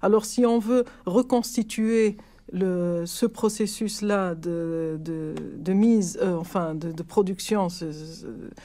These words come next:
du Coran, on peut, euh, on peut tenir compte de, de plusieurs aspects, mais on ne peut pas, à mon avis,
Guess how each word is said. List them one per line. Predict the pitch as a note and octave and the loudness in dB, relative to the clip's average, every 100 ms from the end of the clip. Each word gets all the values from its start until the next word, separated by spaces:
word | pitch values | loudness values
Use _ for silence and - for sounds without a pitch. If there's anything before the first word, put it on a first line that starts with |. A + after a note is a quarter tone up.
| - - F3 | -20 -14 -8
du | E3+ | -4
Coran, | F3+ F#3+ A#3 - | 0 2 0 0
on | G#3+ G#3 | 0 0
peut, | - B3+ B3+ B3 - - - G3+ | 2 4 4 2 -8 -20 -8 -2
euh, | G3 F#3 F#3 F3+ F3+ F3 - | 0 0 0 -2 -2 -2 -2
on | G3+ | 0
peut | C4 B3+ | 2 2
tenir | A3 G#3+ G#3 - | 2 0 0 0
compte | A#3 A#3+ - | 0 0 -2
de, | F3+ F#3 F#3 F3+ | -2 0 0 0
de | F#3+ | -2
plusieurs | - A#3+ A3 G3+ F#3 | -2 0 0 0 -2
aspects, | F#3 - E3+ E3 F3 | -6 -8 -10 -8 -6
mais | F3 | -4
on | F#3 | -2
ne | G3 | -2
peut | A3 | -2
pas, | G#3+ A3+ A#3 A3 G#3 - - | 0 4 6 4 2 -4 -8
à | F#3+ | -4
mon | F#3+ G3+ | -2 -2
avis, | G3 F#3+ A3 A3+ | -2 -2 0 0